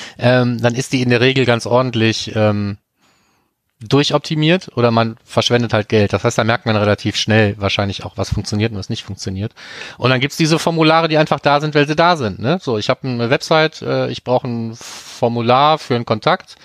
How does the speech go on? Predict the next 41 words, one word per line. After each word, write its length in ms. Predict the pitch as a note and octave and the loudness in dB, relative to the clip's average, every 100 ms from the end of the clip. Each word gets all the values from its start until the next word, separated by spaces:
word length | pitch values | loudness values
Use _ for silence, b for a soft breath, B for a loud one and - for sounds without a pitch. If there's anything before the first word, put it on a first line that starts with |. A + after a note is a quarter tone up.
| B B B B B | B B B B B
dann 180 | B2 | -2
installiere 460 | A#2 B2 - B2 C#3+ | 0 -2 0 2 2
ich 80 | C#3 | 2
mir 120 | B2 | 2
irgendein 280 | B2+ C#3 B2 | 2 2 -2
Plugin 480 | - D3+ D#3+ E3+ F3 | 0 0 2 0 2
hier 180 | D#3+ | 2
in 80 | D#3+ | 2
mein 200 | D3+ D3+ | 2 2
WordPress 500 | D#3 E3 - D#3 - | 2 0 2 2 2
und 200 | C3 C#3 | -4 -2
dann 200 | C3+ C3+ | 0 0
schwupp 300 | - C#3 - | -2 -4 -6
hab 80 | B2 | -6
ich 120 | A2+ | -6
irgendwie 200 | A#2 A#2+ | -6 -6
so 80 | A#2 | -6
ein 40 | |
Formular. 540 | A2 A#2 A2 G#2+ F#2 F#2+ | -8 -6 -6 -4 -4 -4
Die 100 | G#2 | -2
sind 120 | A#2 | -2
natürlich 440 | A#2 - B2 A#2 - | 0 0 0 0 2
alle 180 | A#2+ | 2
immer 160 | B2 A2+ | 4 4
gleich 340 | A2 A#2 C3+ - B B B | 4 4 2 -2 B B B
und 160 | A#2+ B2+ | -2 0
da 60 | |
ist, 320 | B2 C3 - G#2+ | 0 0 -4 -2
ähm, 260 | A#2 A#2 | 0 0
da 240 | A#2 G#2+ G#2+ A2 A2+ - - | 0 -2 -4 -10 -18 -20 -20
gehört 440 | A#2+ A#2 G#2+ B2 C#3 | -14 -8 0 0 2
das, 160 | B2+ | -2
das, 240 | - A2+ - | 0 -2 -4
das 220 | - A#2 C3+ | -4 -2 2
Nicht-Optimieren 840 | E3+ - C#3+ - - C#3 D3 C#3+ | 2 2 -2 -2 -2 0 2 2
normalerweise 600 | B2+ B2 C3+ C3+ B2+ B2 | 0 0 0 2 0 0
fängt 180 | A#2+ C#3 | -2 -2
dann 120 | B2 | -4
schon 160 | B2+ A2+ | -2 0
da 180 | B2+ C3 | 0 2
an, 240 | B2 D3+ | 0 -2